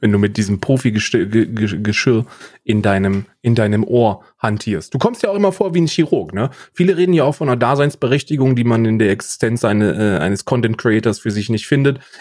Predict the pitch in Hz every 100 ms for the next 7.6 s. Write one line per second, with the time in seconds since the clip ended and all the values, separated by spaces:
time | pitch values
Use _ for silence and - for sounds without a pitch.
0 | - 127 - _ 123 - _ _ 135 -
1 | - 123 95 123 123 120 107 - 113 101
2 | 101 98 104 101 - 98 101 - 104 -
3 | - 123 - _ _ - 110 120 117 -
4 | 120 110 104 104 110 104 - _ _ -
5 | 107 120 107 107 - 98 98 95 - 92
6 | 90 95 90 - 90 92 92 90 - -
7 | 85 - _ _ 98